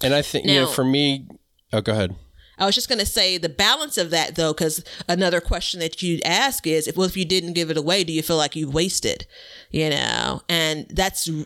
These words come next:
Speaker 2: uber important to me. So not only do I wanna share my garden with people,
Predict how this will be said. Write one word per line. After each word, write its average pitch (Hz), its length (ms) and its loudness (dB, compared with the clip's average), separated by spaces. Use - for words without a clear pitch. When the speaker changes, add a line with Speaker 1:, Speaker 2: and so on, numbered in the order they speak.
Speaker 2:
uber 175 340 2
important 147 540 -2
to 139 100 -2
me. 110 240 -2
So 160 260 0
not 175 220 0
only 175 220 0
do 165 100 0
I 160 60 2
wanna 156 180 -2
share 160 300 2
my 147 160 -2
garden 170 460 0
with 131 180 -6
people, - 560 -4